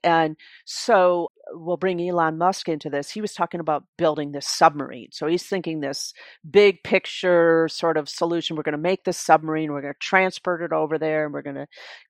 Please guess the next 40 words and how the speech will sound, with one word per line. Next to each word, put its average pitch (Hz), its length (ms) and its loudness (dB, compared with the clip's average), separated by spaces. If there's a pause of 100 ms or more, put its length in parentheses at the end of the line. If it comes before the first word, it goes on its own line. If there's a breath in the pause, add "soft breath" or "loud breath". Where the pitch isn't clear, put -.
get 208 200 6
'em." 170 260 2
And 151 140 -2
so - 120 -2
he's 160 120 2
very 202 180 4
future 220 440 -4
thinking. 170 600 -6
And 190 220 2
the 175 80 -2
divers 190 880 2 (180)
that 185 200 4
ultimately 180 500 2
ended 160 200 -2
up 147 120 -4
saving 190 360 0
them 156 120 -4
were 170 100 0
very 214 240 6
much, 180 600 0 (400)
"Here's - 400 0
the 196 80 -2
problem. 160 520 2 (140)
We 196 140 -4
gotta 175 240 4
operate 175 420 4
quickly. 226 640 -2 (440 loud breath)
And 170 440 2 (360)
this 165 460 6
is, 185 160 -4 (160)
this 220 220 6
is 202 260 0
our 165 340 6
solution 180 540 0
set. 135 200 -2
It's - 140 -4
in 185 80 -4
front 220 300 4
of 156 80 0
us." - 320 -2